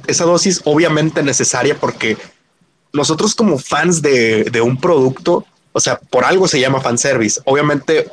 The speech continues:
un, una producción de este tipo necesita del fanservice. No es de que, de que lo metas nada más porque sí, o sea, necesita tenerlo, necesita satisfacer a tu fandom, güey, que ellos, que ellos se emocionen. A mí me emocionaría,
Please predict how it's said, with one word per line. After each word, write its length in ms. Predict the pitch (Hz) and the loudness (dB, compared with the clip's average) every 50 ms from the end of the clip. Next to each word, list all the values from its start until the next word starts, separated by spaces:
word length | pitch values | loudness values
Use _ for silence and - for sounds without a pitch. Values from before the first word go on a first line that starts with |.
| - _ _ | -16 _ _
un, 340 | - 143 151 156 156 156 151 - | 0 0 2 2 2 0 -2 -2
una 180 | 143 143 165 | 0 0 0
producción 420 | - 180 156 135 120 123 - 139 131 | 2 2 2 2 2 2 0 0 0
de 80 | 147 | 0
este 160 | 160 151 - - | 0 0 -2 -2
tipo 380 | - 147 131 - - 165 - | -2 -2 -2 0 0 0 0
necesita 960 | 143 135 123 120 120 117 - - 127 113 - - - 165 202 208 - 127 120 | 0 0 0 0 0 0 0 0 0 0 0 0 -2 -2 -2 -2 0 0 0
del 160 | 117 104 104 | 0 0 -2
fanservice. 680 | 104 - 113 107 107 - 127 123 117 104 92 - - - - - - _ _ _ - | -2 -4 -4 -2 -2 0 0 0 -2 -2 -4 -6 -8 -8 -12 -20 -20 _ _ _ -4
No 160 | 120 123 123 | 0 0 2
es 80 | 127 127 | 2 2
de 120 | 156 165 | 0 0
que, 460 | 165 165 156 139 127 120 113 107 - - _ _ _ _ _ | 0 0 2 2 2 2 2 0 -2 -4 _ _ _ _ _
de 160 | - 120 120 120 | -4 -4 -2 -2
que 100 | - 113 | 0 0
lo 100 | 113 117 | 0 0
metas 300 | 117 117 117 - 151 151 | 0 0 0 -2 -2 0
nada 220 | 147 139 123 110 | 0 0 0 -2
más 200 | 117 120 131 - | -2 -2 -4 -4
porque 300 | - 147 151 - - 131 | -2 -2 -2 -2 -2 -2
sí, 240 | 113 - 127 131 135 - | -2 0 0 0 0 0
o 40 | - | 0
sea, 100 | - 127 | -2 0
necesita 420 | 123 127 127 120 143 135 143 170 170 | 0 0 0 0 0 0 -2 -2 -2
tenerlo, 540 | - 170 160 143 139 135 147 170 160 147 | 0 -2 0 0 0 0 2 2 2 2
necesita 420 | 131 123 120 113 - 131 - 165 160 | 2 2 0 0 -2 -2 -2 -2 -2
satisfacer 720 | - 180 - - - 135 - - - 135 - - - 170 151 | -2 -2 -4 -2 -2 -4 -2 -2 -4 -4 -2 0 0 0 0
a 60 | 151 | -2
tu 140 | - - 135 | -2 -4 -4
fandom, 520 | - - 135 139 147 143 143 143 143 143 | -2 -2 -2 -2 -2 -2 -2 -2 -2 0
güey, 220 | 143 147 147 147 - - - - - - - - _ _ _ - | 2 2 2 0 0 -6 -16 -20 -20 -20 -20 -20 _ _ _ -4
que 200 | 135 120 113 117 | 0 0 2 2
ellos, 440 | 123 143 165 170 139 - - - - - - - - - | 4 4 4 2 2 0 -2 -6 -10 -16 -20 -20 -12 -6
que 80 | - 123 | -4 -2
ellos 160 | 120 143 165 | 0 0 0
se 80 | - 185 | 2 2
emocionen. 720 | 165 151 135 123 - - 139 135 135 139 143 160 156 156 147 - - - - - - _ _ _ - | 2 2 2 0 0 0 0 0 0 0 0 0 -2 -2 -4 -10 -14 -16 -20 -20 -20 _ _ _ -6
A 120 | - 123 | -4 0
mí 80 | 127 151 | 2 2
me 120 | 208 262 | 4 4
emocionaría, 540 | 254 208 165 139 - 143 131 127 127 147 | 4 4 2 2 2 0 0 0 0 0